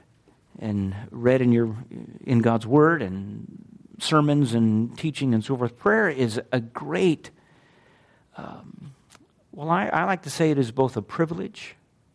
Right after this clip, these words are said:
We get to go to the very presence of God Almighty. Um, last Sunday, uh, Brother Trout and I were privileged to meet your pastor's mother, and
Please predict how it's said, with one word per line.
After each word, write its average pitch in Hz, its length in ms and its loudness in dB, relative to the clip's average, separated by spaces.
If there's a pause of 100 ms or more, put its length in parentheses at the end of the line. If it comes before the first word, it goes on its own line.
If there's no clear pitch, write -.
(440)
We 160 180 4
get 214 140 0
to 151 80 -4
go 175 160 4
to 143 100 -14
the 139 60 -6
very 160 280 2
presence 156 540 -4
of 110 160 -8
God 143 260 2
Almighty. 127 720 -4 (1800)
Um, 110 420 -6 (800)
last 151 500 0
Sunday, 139 500 2 (360)
uh, 117 140 -10
Brother 120 220 -4
Trout 123 260 -4
and 117 80 -10
I 113 140 -2
were 117 160 -6
privileged 117 520 -4
to 110 80 -8
meet 113 300 0
your 113 100 -10
pastor's 113 460 -6
mother, 110 320 -2
and 110 300 -10